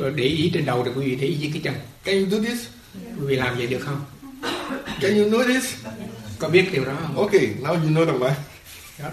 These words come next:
Speaker 1: quý vị đang biết cái tâm đấy.
Speaker 2: But not obvious, right? But you can know, but not very obvious.
Speaker 1: Cái chắc chắn là không rõ ràng rồi, nhưng mà quý vị
Speaker 2: Experience,
Speaker 1: biết.
Speaker 2: you need a lot of experience.
Speaker 1: Vì vậy bạn phải tập rất là nhiều cho nó có kinh nghiệm.
Speaker 2: That's why we need to practice the whole day.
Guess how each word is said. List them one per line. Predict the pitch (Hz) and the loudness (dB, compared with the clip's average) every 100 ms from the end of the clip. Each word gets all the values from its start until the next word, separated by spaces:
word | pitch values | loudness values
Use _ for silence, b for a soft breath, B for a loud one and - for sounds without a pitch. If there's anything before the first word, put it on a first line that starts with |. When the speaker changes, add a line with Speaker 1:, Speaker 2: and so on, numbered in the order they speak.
| 185 165 | -8 -6
Speaker 1:
quý | 143 | -4
vị | 139 | -2
đang | 143 | -2
biết | 147 151 | -4 -4
cái | - | -4
tâm | 135 - | 0 0
đấy. | - | 8
Speaker 2:
But | 220 - - - - - - - 135 | 8 8 -2 -10 -16 -20 -20 -14 0
not | 160 208 | 4 8
obvious, | 196 196 135 - - - - - - 147 147 | 8 8 2 0 -6 -12 -16 -16 -14 -12 -2
right? | 190 254 - - - - | 0 0 -8 -18 -12 -6
But | - | -2
you | 254 - | 0 2
can | 180 | 2
know, | 156 151 110 | 4 4 2
but | - - 151 | 0 -4 0
not | 185 139 | 2 4
very | 139 156 | 4 4
obvious. | 143 131 117 98 - - - - 135 | 2 0 0 -4 -6 -14 -18 -18 -2
Speaker 1:
Cái | 156 160 | 2 2
chắc | 185 | 4
chắn | 180 180 | 4 4
là | |
không | 143 151 | 2 2
rõ | 139 156 | 4 4
ràng | 156 123 | 4 2
rồi, | 123 123 | 2 2
nhưng | 139 | 2
mà | 139 | 4
quý | |
vị | 214 196 | 6 6
Speaker 2:
Experience, | 156 165 196 | 6 6 4
Speaker 1:
biết. | 214 | 0
Speaker 2:
you | - | 0
need | 143 | 2
a | 190 | 4
lot | 233 | 4
of | 196 | 2
experience. | - 127 - 139 123 101 85 - | 0 -4 -4 -4 -4 -6 -8 -10
Speaker 1:
Vì | 131 | -6
vậy | 123 123 | -2 -2
bạn | 120 123 | -2 0
phải | - | 0
tập | 147 - 151 | 0 -2 -4
rất | 165 | -4
là | 131 | -2
nhiều | 135 139 110 - | 4 6 6 0
cho | |
nó | 135 | -4
có | - - | -4 -4
kinh | 139 | 2
nghiệm. | 240 | 2
Speaker 2:
That's | 226 | 6
why | 220 214 | 6 6
we | 165 | 6
need | 202 | 4
to | 180 160 | 2 4
practice | 170 170 160 - - | 4 4 -2 -4 -4
the | |
whole | - 226 220 | 6 8 8
day. | 196 180 | 8 6